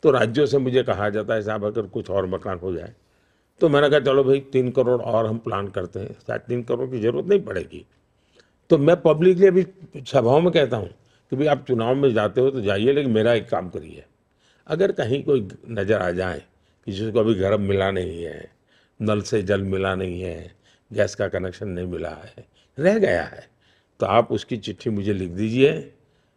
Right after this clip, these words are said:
और उसको म-, मेरी तरफ से कह दीजिए कि मोदी की गारंटी है कि तीसरे टर्म में ये मिल जाएगा। और मैं कहता हूं, आप ही मेरे मोदी है, क्योंकि मुझे काम करना है।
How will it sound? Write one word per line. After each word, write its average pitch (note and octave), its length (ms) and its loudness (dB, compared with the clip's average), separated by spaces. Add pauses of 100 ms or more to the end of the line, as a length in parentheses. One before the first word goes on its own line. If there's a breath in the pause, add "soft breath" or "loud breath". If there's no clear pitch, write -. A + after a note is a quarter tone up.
(140)
और A#2+ 140 0
उसको A#2 280 0
म-, A#2 340 2
मेरी B2+ 320 2
तरफ C#3 240 0
से C#3+ 100 2
कह A2+ 220 0
दीजिए F2 460 -4 (960)
कि C3+ 120 2
मोदी A2 420 2
की B2 140 -2
गारंटी G2+ 440 -2
है C#3+ 80 0
कि F3 60 -4
तीसरे C3+ 440 0 (340)
टर्म A2 120 0
में B2 180 -2
ये E3 120 0
मिल A#2 240 2
जाएगा। E2 360 -4 (420 soft breath)
और C3+ 140 -2
मैं C#3+ 260 4
कहता E3 280 4
हूं, C#3+ 120 4 (260)
आप D3 220 6
ही F#3 60 8
मेरे E3 240 4
मोदी C3+ 380 2
है, G2+ 140 0 (1600)
क्योंकि E3 180 4
मुझे G3 260 8
काम A#3 380 2
करना A#3+ 520 2
है। E2+ 280 -16